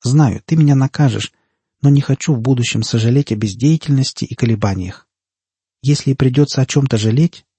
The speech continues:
то пусть это будут действия и поступки. Я чародейка, хватаю жизнь за гриву.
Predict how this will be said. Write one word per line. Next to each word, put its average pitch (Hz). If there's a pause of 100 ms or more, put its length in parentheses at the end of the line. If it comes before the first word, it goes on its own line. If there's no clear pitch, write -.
то 139
пусть 196
это 143
будут 107
действия 151
и 147
поступки. - (760)
Я 139
чародейка, 113 (360)
хватаю 156
жизнь 139
за 113
гриву. 107